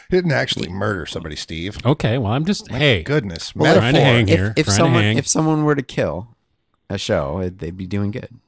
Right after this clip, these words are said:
Speaker 1: It's a comedy term,
Speaker 3: Yeah,
Speaker 1: Steve.
Speaker 3: you got
Speaker 2: Okay,
Speaker 3: it. Don't
Speaker 2: all
Speaker 3: worry.
Speaker 2: right.
Speaker 1: Goodness
Speaker 2: All right.
Speaker 1: gracious.
Speaker 3: Um, and so, uh, the, the one that I'm actually going to see in,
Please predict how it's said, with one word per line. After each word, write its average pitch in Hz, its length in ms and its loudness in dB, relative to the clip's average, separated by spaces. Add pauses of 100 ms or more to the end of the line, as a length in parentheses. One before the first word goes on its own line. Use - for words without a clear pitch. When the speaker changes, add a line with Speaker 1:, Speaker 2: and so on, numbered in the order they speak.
Speaker 1:
It's - 100 -20
a 151 60 -2
comedy 160 440 -2
term, 123 640 -4
Speaker 3:
Yeah, 117 160 -6
Speaker 1:
Steve. 107 120 -4 (100)
Speaker 3:
you 117 60 -2
got 110 160 4
Speaker 2:
Okay, 135 140 2
Speaker 3:
it. - 140 -6
Don't 113 100 0
Speaker 2:
all 139 60 6
Speaker 3:
worry. 151 100 2
Speaker 2:
right. 123 80 -4
Speaker 1:
Goodness 87 380 -16 (120)
Speaker 2:
All 110 80 2
right. 143 100 0
Speaker 1:
gracious. 139 560 -10 (120)
Speaker 3:
Um, 120 500 4
and 120 240 0
so, 117 460 6
uh, 107 240 4
the, 101 300 0
the 104 140 -4
one 117 200 2
that 120 100 0
I'm 107 120 0
actually 104 280 -4
going 98 300 -2
to 90 100 -10
see 95 560 -4
in, 90 600 -2